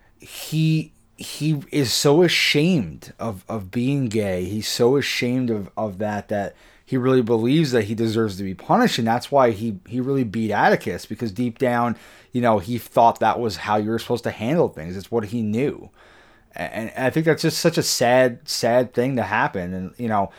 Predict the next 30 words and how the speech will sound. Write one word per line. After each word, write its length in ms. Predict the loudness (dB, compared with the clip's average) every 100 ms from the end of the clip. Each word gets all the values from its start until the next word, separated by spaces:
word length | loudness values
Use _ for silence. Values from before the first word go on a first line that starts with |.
| -20 -20 _
Montrose 480 | 2 4 6 4 4
isn't 180 | 2 2
always 260 | 4 2
the 60 | 2
most 200 | 0 2
likable 360 | 2 2 0 -2
character, 560 | 0 2 2 2 -4
but 140 | -4 -6
you 100 | -4
really 260 | 0 2 2
do 180 | 0
feel 420 | -2 0 2 0 -6 -6
a 60 |
lot 160 | 0 0
of 80 | 0
compassion 540 | -6 0 0 0 -6
for 160 | -8 -8
him 160 | -6
here 200 | -6 -6
and 80 | -4
understand, 580 | -4 -6 -8 -8 -6 -6
like, 180 | -8 -10 -20 _ -6
why 300 | 2 4 4
he 120 | 0
wound 300 | 0 0 0
up 140 | -2 -4
the 80 |
way 160 | -8 -8
he 120 | -8
did. 380 | -8 -6 -8 -10